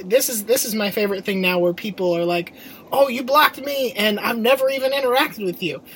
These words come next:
I guarantee you have interacted with somebody I know, and I was just like, "No, I'm just gonna, I'm just gonna save myself this trouble." It's sort of like reading a Yelp review for a restaurant you've never been to, and somebody's like, "There were cockroaches in the food."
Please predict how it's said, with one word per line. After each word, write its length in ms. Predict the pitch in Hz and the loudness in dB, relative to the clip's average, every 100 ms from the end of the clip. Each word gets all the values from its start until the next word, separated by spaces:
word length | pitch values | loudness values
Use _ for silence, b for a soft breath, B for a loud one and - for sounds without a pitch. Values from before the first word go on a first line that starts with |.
| B | B
I 120 | 185 | -2
guarantee 540 | 190 233 240 226 - 214 | 2 4 2 0 -2 0
you 180 | 185 | 2
have 80 | 175 | 2
interacted 520 | 180 190 180 185 180 | 2 0 0 -2 -4
with 140 | 160 165 | -4 -2
somebody 480 | - 196 202 208 208 | 0 0 0 2 2
I 200 | 196 208 | 2 2
know, 260 | 196 214 | 4 4
and 80 | 202 | 2
I 100 | 185 | 2
was 100 | 180 | 0
just 160 | 180 - | -2 -2
like, 240 | 170 175 B B | -2 -2 B B
"No, 80 | - | -6
I'm 180 | 139 147 | -2 0
just 160 | 180 175 | 0 2
gonna, 220 | 165 143 - B B | 0 -2 -8 B B
I'm 40 | 156 | -2
just 120 | 165 | 0
gonna 160 | 147 131 | 0 -4
save 280 | - 196 220 | -2 0 0
myself 360 | 233 226 233 | 0 2 2
this 180 | 220 233 | 0 -6
trouble." 460 | - 247 233 233 233 | 0 2 2 2 0
It's 140 | 226 | 0
sort 200 | - 381 | 0 0
of 80 | 349 | 2
like 180 | 311 240 | 2 2
reading 280 | 254 285 226 | 0 0 0
a 60 | |
Yelp 320 | 185 180 214 220 | 0 2 2 2
review 480 | 240 233 247 269 285 B B | -2 -2 -4 -4 -8 B B
for 200 | 202 180 | -2 0
a 40 | |
restaurant 520 | 165 208 - 240 247 | 0 0 -2 -2 -2
you've 160 | 208 196 | -2 -2
never 240 | 190 190 | 0 0
been 260 | 156 180 220 | 0 0 0
to, 200 | - 269 | 4 4
and 120 | 233 | 4
somebody's 360 | - 226 214 202 | 0 0 0 2
like, 200 | 214 202 B B | 2 0 B B
"There 160 | - 311 | 0 0
were 80 | 294 | 2
cockroaches 640 | 320 311 294 247 240 247 | 2 4 4 4 2 -2
in 120 | 262 | -2
the 60 | 233 | -2
food." 360 | - 302 226 | 0 0 0